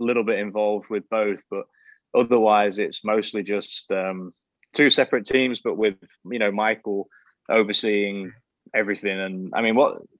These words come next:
what they have in their sports car program right now is really cool with the Acura D P I car, um, as well. So,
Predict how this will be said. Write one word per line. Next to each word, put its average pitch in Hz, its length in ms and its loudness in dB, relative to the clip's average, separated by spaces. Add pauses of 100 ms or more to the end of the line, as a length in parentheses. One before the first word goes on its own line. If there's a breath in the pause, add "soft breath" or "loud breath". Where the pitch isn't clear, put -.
(140)
what 151 180 2
they 147 100 6
have 127 180 2
in 117 80 -2
their 107 160 0
sports 131 360 0
car 113 160 2
program 104 480 -2
right 104 200 -4
now 101 200 -2
is 101 80 -6
really 107 280 -2
cool 117 160 -4
with 110 120 -2
the 101 60 -4
Acura 104 400 -4
D 104 160 -4
P - 180 -10
I 101 200 0
car, 110 300 -4 (480)
um, 98 480 -4
as 95 140 -4
well. 104 380 2 (1300)
So, 104 520 0